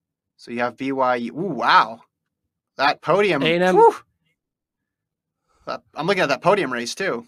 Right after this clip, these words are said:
Speaker 1: This is interesting.
Speaker 2: Yeah, thirty-five, B Y U thirty-five. Yeah. Ooh.
Speaker 1: Well, no, you
Speaker 2: B Y U
Speaker 1: got
Speaker 2: right there on the
Speaker 1: thirty-eight,
Speaker 2: bubble.
Speaker 1: thirty-five, thirty-five, thirty-four. So you have,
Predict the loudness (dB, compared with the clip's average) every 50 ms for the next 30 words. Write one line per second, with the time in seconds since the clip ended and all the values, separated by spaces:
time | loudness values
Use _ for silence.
0 | _ _ _ _ _ _ _ _ _ _ _ _ -16 -14 -10 -8 -8 -8 -8 -10
1 | -14 -14 -14 -16 -16 -18 _ _ _ _ _ _ _ _ _ _ _ _ _ _
2 | _ _ _ _ _ _ _ _ _ _ _ _ _ _ _ _ _ _ _ _
3 | _ _ _ _ _ _ _ _ _ _ _ _ _ _ -2 2 2 2 0 _
4 | 2 2 4 4 4 2 2 2 4 4 4 2 0 -4 _ _ _ _ _ -6
5 | -4 -2 0 0 -2 -2 -4 -4 -6 -6 -6 -6 -6 -8 -8 -10 -10 -8 -4 -4
6 | -2 -4 -4 -6 _ -4 -2 0 0 0 -2 -4 _ _ _ _ _ _ _ _
7 | _ _ -20 -20 -20 -20 _ _ _ _ _ _ _ _ _ -6 -2 2 4 4
8 | 4 4 4 2 2 2 2 4 6 6 6 6 4 4 4 4 2 2 2 2
9 | 4 4 2 2 2 4 4 6 4 4 0 -2 -2 -2 -2 -2 -2 0 2 2
10 | 4 2 2 -2 -2 -4 -2 -4 -4 -2 0 2 2 2 0 -2 -4 -8 -10 -6
11 | -4 0 2 4 4 4 4 2 -2 -6